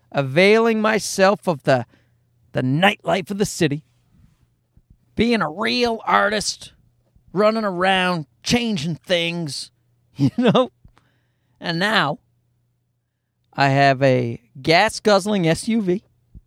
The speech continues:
We're gonna probably move to the suburbs in Ottawa,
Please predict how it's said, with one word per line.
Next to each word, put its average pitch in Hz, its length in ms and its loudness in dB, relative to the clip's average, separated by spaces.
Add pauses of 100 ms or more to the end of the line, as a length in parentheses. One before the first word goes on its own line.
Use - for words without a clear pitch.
(1000)
We're 151 220 0
gonna 147 220 2
probably 151 400 2
move 180 280 4
to 202 100 2
the 202 120 2
suburbs 214 800 2 (920)
in 190 180 0
Ottawa, 185 460 2